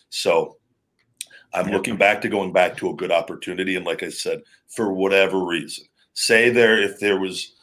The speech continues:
Speaker 1: say there was no opportunities in pro wrestling for Ryback in twenty twenty-one, there will be the opportunity of continuing to work for myself and to go on the independents and wrestle main event matches on the independents against the best talent in the world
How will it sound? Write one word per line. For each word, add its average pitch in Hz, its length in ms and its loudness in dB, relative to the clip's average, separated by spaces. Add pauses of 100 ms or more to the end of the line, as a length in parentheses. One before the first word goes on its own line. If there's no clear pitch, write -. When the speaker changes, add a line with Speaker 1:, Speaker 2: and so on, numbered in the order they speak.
Speaker 1:
say 151 320 2
there 143 180 6
was 123 240 2
no 156 460 8
opportunities 104 720 0
in 85 100 -14
pro 98 220 -2
wrestling 92 460 -4
for 90 140 -10
Ryback 76 500 -6
in 85 100 -20
twenty 78 280 -18
twenty-one, 80 500 -16 (560)
there 104 160 2
will 107 220 4
be 120 120 2
the 104 160 4
opportunity 92 800 0 (160)
of 87 140 -10
continuing 95 580 -2
to 95 80 0
work 90 220 -2
for 92 120 -4
myself 87 840 4 (360)
and 98 120 0
to 95 80 -2
go 98 220 6
on 95 100 6
the 92 140 2
independents 95 720 0
and 90 100 -10
wrestle 92 300 0
main 98 180 0
event 101 220 0
matches 101 340 2
on 95 80 0
the 95 100 -4
independents 95 520 -4
against 90 240 -10
the 87 60 -16
best 95 260 -2
talent 104 320 -2
in 107 80 -14
the 98 40 -4
world 95 480 4